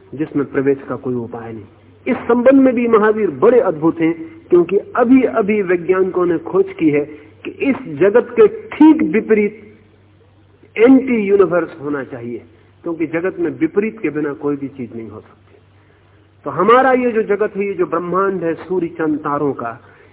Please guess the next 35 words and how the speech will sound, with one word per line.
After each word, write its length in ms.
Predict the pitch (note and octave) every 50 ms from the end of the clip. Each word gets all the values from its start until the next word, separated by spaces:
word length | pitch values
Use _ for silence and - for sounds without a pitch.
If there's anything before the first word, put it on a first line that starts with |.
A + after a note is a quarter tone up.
| _ _ -
इससे 300 | C4 - - - - -
ठीक 600 | B2+ - - - - - D#4 D#4+ E4 E4 D#4+ D#4+
विपरीत 580 | G#3+ G3+ C4 - A#3+ C4+ C#4+ C#4 C#4 - -
प्रक्रिया 420 | - - - - A#3 A3+ A3 G#3+ G#3
वाला 240 | G3+ G3 F#3+ F#3+ F#3
कोई 180 | - F3+ F3
लोक 240 | E3+ E3+ F#3 F3+ F3+
होना 260 | - D3 C3+ C3+ B2+
चाहिए, 240 | B2+ C#3 C3+ C#3 D3
जो 120 | C#3+ D#3
इसके 200 | D#3 D#3 - F3
ठीक 380 | D#3+ - - - G3+ G3+ D#3+ E3+
बगल 220 | - D#3 D#3 D#3+
में 140 | D#3+ D#3 B2+
होगा, 200 | A#2+ A#2 A2+ G#2+ - - _ _ _ -
लेकिन 260 | E3+ F3 - F3+ D#3+
जिसमें 280 | D3+ E3 D#3+ F#3 E3+ D3
हम 120 | D#3+ D3+
प्रवेश 300 | - C#3 C3+ C#3 D3 C#3 - D#3+
नहीं 120 | D#3 C#3
कर 120 | G#2 G#2+ G2+ -
सकते, 240 | - A2 _ _ _ _ _ _ _ _ _ _ _ _ _ -
क्योंकि 180 | D#3 D#3 -
हमारे 260 | D3+ D#3 F3 E3+ E3+
प्रवेश 360 | E3 - - F3+ F3+ G3 G3 F#3+ - -
का 60 | F#3
सारा 580 | - - - - G#3 A#3+ C4 C4 C4 B3 A3 F#3
ढंग 340 | D#3+ C#3 D#3+ G3+ A#3+ A3+ F#3+
लोक 380 | E3+ E3 F3 F#3+ G3+ G3 F#3
में 120 | F3 D#3 C#3
ही 100 | C#3 C3
होगा। 360 | A#2 A#2 A2 G2+ - - - _ _ _ _ - _ _ -
महावीर 520 | C3+ D3 D#3 D#3+ F3 G3 G3 F#3+ G#3 G3+ G3
ने 100 | F#3 D#3+
पच्चीस 420 | C3+ - D#3+ - - - -